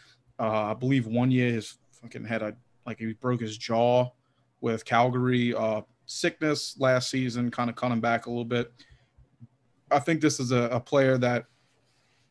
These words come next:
is, is capable of, of, of having offensive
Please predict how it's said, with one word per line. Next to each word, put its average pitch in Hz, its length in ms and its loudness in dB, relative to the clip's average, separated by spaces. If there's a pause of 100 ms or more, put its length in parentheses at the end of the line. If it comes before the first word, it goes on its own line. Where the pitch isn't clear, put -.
(200)
is, 135 160 0
is 127 180 -2
capable 170 480 4
of, 123 180 -2
of, 123 320 2
of 127 360 2
having 131 380 0
offensive 127 640 -2